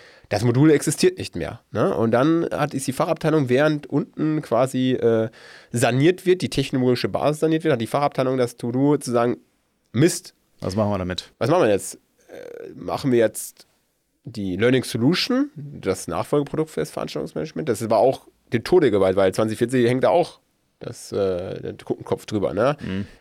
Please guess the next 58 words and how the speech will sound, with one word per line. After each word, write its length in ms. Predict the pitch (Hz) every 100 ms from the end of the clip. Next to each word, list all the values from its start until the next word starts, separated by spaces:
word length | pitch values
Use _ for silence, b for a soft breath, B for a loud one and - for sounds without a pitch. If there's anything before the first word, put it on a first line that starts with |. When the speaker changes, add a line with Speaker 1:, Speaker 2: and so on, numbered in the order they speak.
| B _
Speaker 1:
Machen 140 | 107 123
wir 40 |
jetzt 80 | 120
Success 280 | - 127 127
Focus 220 | 110 101
Learning? 360 | 98 120 170 -
Das 140 | 104
ist 100 | 113
aber 240 | 113 127
eigentlich 400 | 80 139 151 143
irgendwie 400 | - 127 151 151
eine 300 | 147 143 143
Lernplattform. 1200 | 127 110 147 147 113 - 95 95 - - 101 92 95
Wir 80 |
wollen 140 | 117 135
ja 60 |
eigentlich 200 | 98 147
nur 140 | 139 147 _ _ _ -
protokollieren, 760 | 156 147 147 175 254 220 101
ja, 260 | 104 117 135
erstmal, 540 | 107 110 110 101 92
ne? 100 | 98
Also 320 | 135 135 113 110
wenn 120 | 117
man 100 | 110
das 140 | 107
eins 220 | 113 110
zu 120 | - 85
eins. 300 | 95 90 - -
Speaker 2:
Dass 120 | 92
man's 160 | 117
Speaker 1:
Und 60 | 127
Speaker 2:
irgendwo 220 | 139 135
vorzeigen 500 | 120 123 120 110 107
kann, 280 | 104 104 101
wenn's, 240 | 95 92
Speaker 1:
und 80 | -
Speaker 2:
wenn 80 | 107
Speaker 1:
schon 80 | 123
Speaker 2:
jemand 180 | 127 -
Speaker 1:
befindet 200 | - 120
Speaker 2:
danach 60 | 110
Speaker 1:
man 80 |
Speaker 2:
fragt, 160 | 110 78
Speaker 1:
sich, 100 | -
Speaker 2:
ja. 60 | 85
Speaker 1:
okay, 140 | 123
jetzt, 260 | 101 - -
wenn 160 | 135
wir 80 | 131
Success 320 | 120 110 120
Focus 240 | 113 101 -
Learning 300 | 117 131 117
oder 100 | 98
eine 100 | 80
andere 280 | 131 139 127
Learning-Geschichte 720 | 123 127 123 117 - 127 120
machen, 260 | 113 117